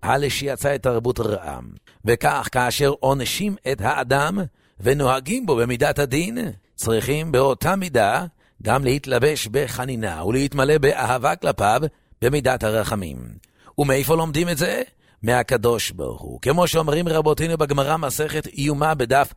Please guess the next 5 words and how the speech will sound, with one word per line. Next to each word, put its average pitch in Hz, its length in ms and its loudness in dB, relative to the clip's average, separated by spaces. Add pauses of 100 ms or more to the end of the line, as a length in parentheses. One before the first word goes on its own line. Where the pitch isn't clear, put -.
(120)
נ"ד, 147 360 0 (1080)
"בשעה 135 400 2
שנכנסו 127 520 -4
נוכרים 120 460 0
להיכל, 127 680 0